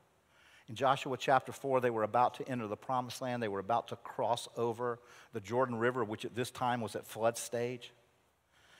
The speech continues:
And God told, uh, Joshua, he said, "I want you to get twelve men, have each man go into the river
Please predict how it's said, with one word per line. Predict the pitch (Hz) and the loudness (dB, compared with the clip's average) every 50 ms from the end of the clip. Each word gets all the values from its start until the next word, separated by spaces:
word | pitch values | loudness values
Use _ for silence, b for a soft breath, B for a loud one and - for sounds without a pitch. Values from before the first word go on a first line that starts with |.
| b b b | b b b
And | 117 120 | -6 4
God | 117 139 147 160 165 160 | 6 8 10 10 8 8
told, | - - 165 156 147 131 135 - - - - | 4 2 2 2 2 2 -2 -8 -10 -6 0
uh, | 135 117 117 113 110 110 104 B B B B - | 2 4 6 6 6 4 2 B B B B -8
Joshua, | 110 127 143 143 151 - - 139 123 | 0 4 4 4 4 2 0 -4 -2
he | 120 131 | -2 -4
said, | 120 - - 127 120 | -6 -2 0 2 2
"I | |
want | 131 135 - | 2 0 -4
you | 151 120 | -6 -6
to | 110 | -6
get | 127 - - | -6 -6 -4
twelve | - - 135 139 143 127 131 | 0 4 4 4 4 4 0
men, | 127 120 120 120 117 | -2 -2 -2 -2 0
have | 117 131 127 123 | 2 2 2 2
each | 131 135 - 151 | 2 -4 -4 -2
man | 147 135 135 | -2 -2 -2
go | 123 123 131 | -2 -2 -2
into | 131 135 135 | -2 -2 -2
the | 123 | 0
river | 120 117 113 107 113 113 | 2 2 2 2 0 -4